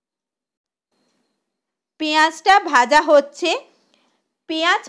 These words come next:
পাতার নিচের অংশটা, নিচের যে সাদা অংশটা অল্প একটু কুচি করে রেখেছি, সেটা দিয়ে দিলাম। আর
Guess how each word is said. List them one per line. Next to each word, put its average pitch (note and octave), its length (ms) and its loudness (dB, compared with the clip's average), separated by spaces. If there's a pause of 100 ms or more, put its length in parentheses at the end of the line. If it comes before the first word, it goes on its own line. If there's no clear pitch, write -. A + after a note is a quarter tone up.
পাতার C#4+ 500 4 (400)
নিচের D4+ 460 -4 (140)
অংশটা, C#4 500 -2 (480)
নিচের C#4+ 320 -6
যে E4+ 80 -6 (100)
সাদা C#4+ 280 2 (120)
অংশটা C4+ 420 -2 (480)
অল্প C4 160 0 (160)
একটু E4+ 260 -8
কুচি D#4+ 300 -10
করে C4+ 180 2 (100)
রেখেছি, B3 380 -6 (440)
সেটা C#4+ 320 0 (300)
দিয়ে D#4+ 260 2
দিলাম। F3 280 -12 (1400)
আর D#4 120 4